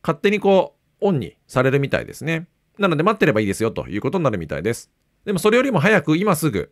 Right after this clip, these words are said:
こう、有効化したい、今すぐ使ってみたいという組織に関しては、このステップを踏んでくださいということですね。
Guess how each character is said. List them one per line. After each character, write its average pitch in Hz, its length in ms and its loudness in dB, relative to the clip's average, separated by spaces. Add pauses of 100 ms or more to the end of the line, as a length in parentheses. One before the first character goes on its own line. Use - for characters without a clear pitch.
(160)
こ 92 300 -2
う、 - 20 -12
有 127 200 -4
効 127 100 0
化 110 80 -4
し - 80 -8
た 120 140 2
い、 117 40 -2
今 139 120 0
す 127 100 -4
ぐ 104 80 -6
使 113 140 -6
っ 110 40 -2
て 120 120 -6
み 113 100 -6
た 131 100 4
い 120 80 2
と - 140 -14 (180)
い 120 140 -4
う 123 60 -2
組 131 120 -2
織 - 200 -8
に 92 100 -8
関 95 240 -4
し - 80 -14
て 90 100 -4
は、 139 360 0 (160)
こ 110 100 -4
の 101 80 -4
ス - 80 -10
テ 107 80 0
ッ - 80 -6
プ 165 80 -2
を 190 80 2
踏 127 120 -4
ん 110 40 -6
で 95 80 -2
く 101 60 -2
だ 90 80 0
さ 147 120 0
い 139 60 0
と - 80 -8
い - 0 -
う - 40 -10
こ - 60 -8
と 60 80 -12
で 50 60 -12
す - 100 -14
ね。 156 280 -4